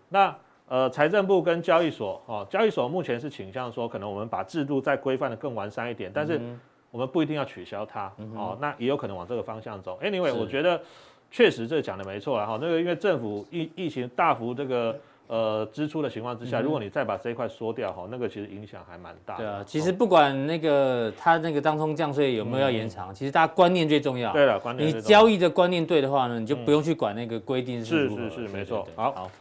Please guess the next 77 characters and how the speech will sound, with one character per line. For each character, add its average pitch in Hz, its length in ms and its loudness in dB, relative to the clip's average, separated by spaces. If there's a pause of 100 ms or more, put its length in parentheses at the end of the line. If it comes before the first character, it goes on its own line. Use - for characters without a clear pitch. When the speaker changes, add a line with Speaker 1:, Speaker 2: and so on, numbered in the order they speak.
(240)
Speaker 1:
再 165 140 2
往 101 140 0
下 131 120 -4
看 120 240 -6
哈。 110 100 -6
Speaker 2:
对， 107 140 -4 (240)
Speaker 1:
好。 98 80 -10
Speaker 2:
这 120 60 0
个 139 160 0
是 147 220 -2
美 131 200 -2
股 131 140 -2
的 101 60 -4
部 127 120 -6
分 135 120 2
嘛。 120 60 2
Speaker 1:
对， 120 120 0
美 - 0 -
股。 107 180 -6
好。 131 300 -4 (160)
Speaker 2:
那 185 120 0
台 247 220 6
股 170 200 4
嘞？ 104 220 0
Speaker 1:
那 - 80 -20 (120)
其 240 120 0
实 214 80 2
我 208 100 4
给 143 100 4
大 143 80 4
家 151 120 6
一 151 40 2
个 165 40 4
Speaker 2:
昨 175 80 8
天 208 280 6
融 170 180 2
资 180 340 -2 (300)
降 160 280 0
了 135 160 2
七 180 420 -2
十 143 180 -12
几 113 240 -14
亿 110 240 -6
啊。 - 80 -14 (120)
Speaker 1:
对， 151 160 2
如 170 120 4
果 214 100 8 (140)
加 190 220 6
O 185 160 4
T 180 160 2
C 175 160 -2
大 165 140 0
概 165 100 2
九 - 180 -4
十 127 140 -6
几 107 180 -10
亿， 113 100 -6
快 120 120 -6
一 170 40 4
百， 120 220 4
Speaker 2:
对， 113 160 -2
九 143 80 2
十 139 60 -2
三 - 0 -
Speaker 1:
九 - 0 -
十 - 0 -
三 180 100 4
还 143 140 0
九 107 80 -2
十 104 80 -4
四 113 200 -12
Speaker 2:
而 - 20 -4
已。 - 20 -4
Speaker 1:
了 87 100 -8
哈。 95 220 -8
Speaker 2:
对。 123 100 -2
Speaker 1:
那 196 160 0